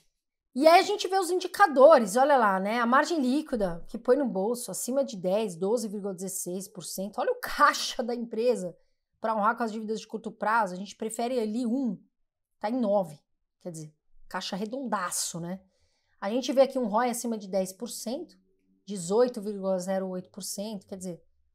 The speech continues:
a gente vê aqui uma, uma empresa que tem indicadores muito bons. Lucro por ação, cinco vírgula sessenta e quatro. Tá redonda. E aí a gente vê a receita, sofreu ali no período Dilma,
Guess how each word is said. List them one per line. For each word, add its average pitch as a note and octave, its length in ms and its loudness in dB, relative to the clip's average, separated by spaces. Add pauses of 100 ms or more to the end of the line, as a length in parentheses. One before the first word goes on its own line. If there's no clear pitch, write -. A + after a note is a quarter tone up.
(540)
a F3 60 -14
gente G#3 260 -8
vê A3 120 0
aqui A#3 260 -4
uma, C#4 160 -2
uma A3 260 -10
empresa A3 420 -2
que - 100 -20
tem A#3 120 -6
indicadores G#3+ 580 -6
muito G#3+ 380 -4
bons. F3+ 680 -6 (360)
Lucro A#3+ 340 -4
por B3 160 -2
ação, A#3 340 -2
cinco B3 440 -8
vírgula G3+ 240 -6
sessenta F#3 420 -10
e - 20 -14
quatro. F3+ 460 -12 (400)
Tá G3 80 -6
redonda. G3 640 -2 (300)
E A#3+ 100 0
aí B3+ 120 8
a D#4+ 60 8
gente F4 240 -2
vê E4+ 80 0
a D4+ 40 6
receita, C#4 540 -2
sofreu A3 460 0
ali G3 120 -2
no F#3+ 80 -2
período F3+ 380 -10
Dilma, G#3 340 -8